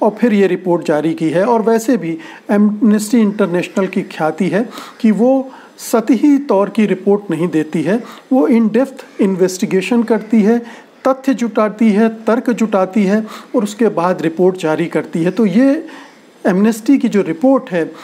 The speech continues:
वो तथ्यों पर आधारित रिपोर्ट है, यानी सच्चाई के करीब है। और सच्चाई वो क्या बता रहा है? सच्चाई इंटर-, एमनेस्टी का कहना है कि, अ, दिल्ली दंगों में पुलिस ने दंगाइयों का साथ दिया।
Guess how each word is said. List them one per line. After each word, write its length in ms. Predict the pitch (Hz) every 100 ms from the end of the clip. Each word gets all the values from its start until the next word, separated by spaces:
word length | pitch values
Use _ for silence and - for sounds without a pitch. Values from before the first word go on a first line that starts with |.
| - -
वो 120 | 226
तथ्यों 640 | 220 - 208 - - 247 233
पर 360 | - 240 - 185
आधारित 580 | 175 139 170 214 247
रिपोर्ट 400 | 190 190 185 175
है, 140 | 214 214
यानी 360 | 165 185 220 220 - -
सच्चाई 560 | - - 214 233 190 202
के 240 | 208 220
करीब 500 | 214 185 165 220 214
है। 280 | 165 175 165 - - -
और 140 | 190
सच्चाई 640 | 190 - 185 214 214 254 302
वो 160 | 196 202 -
क्या 160 | 220 233
बता 280 | 233 233
रहा 220 | 226 220 220
है? 200 | 254 254 - - -
सच्चाई 520 | 202 180 202 220 226
इंटर-, 760 | 320 415 185 220 202 190 190 208
एमनेस्टी 460 | 170 180 - 214
का 120 | 208
कहना 360 | 170 160 175 214
है 200 | 202 254 - - - -
कि, 280 | 262 277 269 - - -
अ, 480 | 415 320 220 196 208 208 254
दिल्ली 420 | 147 240 262 302
दंगों 380 | - 196 202 220
में 280 | 220 233 226
पुलिस 360 | 202 220 214
ने 220 | 208 214 220
दंगाइयों 720 | - 180 175 170 175 196 190
का 200 | 196 190
साथ 540 | - - 165 - -
दिया। 340 | 143 151 147